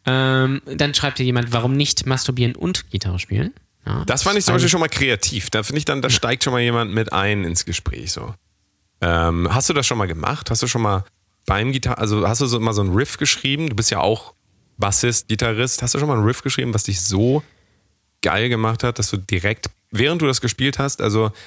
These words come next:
Speaker 2: um es kurz zu erklären, wer nicht Gitarre spielt, eigentlich braucht man beide Hände dafür, aber es gibt die Technik des Tappings. Da
Speaker 1: Das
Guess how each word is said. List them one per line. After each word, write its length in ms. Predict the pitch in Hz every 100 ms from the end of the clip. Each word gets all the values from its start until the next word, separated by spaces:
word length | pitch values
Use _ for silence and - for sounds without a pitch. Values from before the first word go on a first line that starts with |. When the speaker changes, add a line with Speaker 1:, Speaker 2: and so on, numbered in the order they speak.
| -
Speaker 2:
um 240 | - 101 127
es 100 | -
kurz 160 | 143
zu 60 | 135
erklären, 240 | 120 143
wer 80 | 120
nicht 200 | 135 -
Gitarre 280 | 131 127 117
spielt, 300 | - 117 -
eigentlich 280 | 117 190 196
braucht 120 | 185
man 120 | 160
beide 260 | 127 147 139
Hände 220 | 104 92
dafür, 480 | 85 - 95 123 160 - _
aber 200 | 87 107
es 100 | 117
gibt 140 | 135 120
die 60 |
Technik 300 | 107 123 131
des 200 | 104 -
Tappings. 680 | - 160 - 87 - - - - _ _ _ _
Da 80 |
Speaker 1:
Das 20 | -